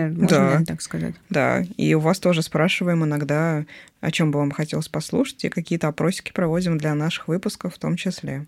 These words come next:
Speaker 1: Да,
Speaker 2: Так
Speaker 1: шикарно.
Speaker 2: что
Speaker 1: И, кстати, спасибо всем, кто в опросе отвечал. Это для нас было очень важно. Мы посмотрели, как, э,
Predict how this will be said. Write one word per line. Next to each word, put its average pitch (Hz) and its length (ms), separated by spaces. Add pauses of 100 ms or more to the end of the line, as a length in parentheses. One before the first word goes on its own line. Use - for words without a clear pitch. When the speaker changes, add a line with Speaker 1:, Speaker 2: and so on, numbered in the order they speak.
Speaker 1:
Да, 175 400 (300)
Speaker 2:
Так 156 100
Speaker 1:
шикарно. 170 300
Speaker 2:
что - 40
Speaker 1:
И, - 40
кстати, 202 240
спасибо 226 380
всем, 214 280
кто 196 180
в 165 60
опросе 180 460
отвечал. 180 600
Это 175 240
для 175 140
нас 175 180
было 165 220
очень 170 240
важно. 208 280
Мы 175 180
посмотрели, 180 520
как, 180 360 (460)
э, 165 600